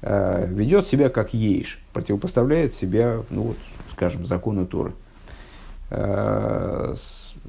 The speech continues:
Можно его выловить, связать ему руки, там, з-, заломать за спину, там, в общем, <laughs> заставить его как-то вести себя приличнее.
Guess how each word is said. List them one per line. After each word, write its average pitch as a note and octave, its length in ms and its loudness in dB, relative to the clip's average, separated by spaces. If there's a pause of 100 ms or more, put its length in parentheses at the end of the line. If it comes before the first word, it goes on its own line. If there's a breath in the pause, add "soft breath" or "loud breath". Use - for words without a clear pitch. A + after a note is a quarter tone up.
Можно C#3+ 840 4
его A2 720 6
выловить, A2 840 2
связать A2 400 -2
ему G2 180 2
руки, D3 380 4
там, G#2+ 300 -2
з-, G2+ 500 -4
заломать G2+ 440 2
за B2 160 6
спину, C3+ 300 2
там, A#2+ 140 0
в - 20 6
общем, A2+ 220 0
<laughs> G2+ 40 0
заставить B2 640 6
его B2 200 6
как-то A#2 300 0
вести G2+ 280 0
себя A2+ 240 2
приличнее. A#2 600 2